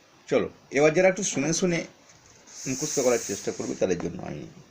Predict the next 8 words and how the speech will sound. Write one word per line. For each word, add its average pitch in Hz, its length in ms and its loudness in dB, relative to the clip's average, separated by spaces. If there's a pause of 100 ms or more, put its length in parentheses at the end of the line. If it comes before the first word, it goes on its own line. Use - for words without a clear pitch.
(120)
একটু 95 180 -6
বলে 98 300 2
দিই। - 140 -10 (3000)
স্কুলে 202 340 4
যখন 214 360 6
গরমে 139 400 8
ছুটি 131 340 0
পড়ল, 143 420 6